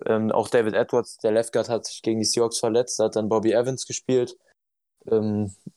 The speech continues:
zudem kann man jetzt insgesamt diese Saison relativ wenig sagen, hat letztes Jahr in seiner Rookie-Saison noch,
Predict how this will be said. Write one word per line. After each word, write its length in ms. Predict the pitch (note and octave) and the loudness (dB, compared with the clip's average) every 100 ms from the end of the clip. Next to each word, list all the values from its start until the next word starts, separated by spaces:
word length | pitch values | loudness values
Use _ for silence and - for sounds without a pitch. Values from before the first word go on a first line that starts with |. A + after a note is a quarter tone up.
| _ _ - | _ _ -6
zudem 320 | - A#2 G#2 A2 | 0 2 2 2
kann 160 | A#2+ | 0
man 80 | A2 | 0
jetzt 160 | G#2 - | 0 0
insgesamt 520 | C3 B2 A2+ A#2 A#2+ | 0 2 0 0 2
diese 200 | B2 A#2+ | 2 2
Saison 260 | G#2+ A2 | 2 2
relativ 320 | G#2+ A2 - - | 2 0 0 0
wenig 260 | C3 C3+ | 2 2
sagen, 300 | A2+ B2+ C3+ | 2 2 2
hat 140 | A#2 - | -2 -2
letztes 380 | A2 - G#2 | -2 -2 -2
Jahr 100 | A2 | 0
in 60 | G#2+ | 2
seiner 160 | G2+ G2 | 0 2
Rookie-Saison 560 | G#2+ A2 G#2+ G2+ G#2 | 0 0 0 0 0
noch, 240 | G#2 G2 | 0 -2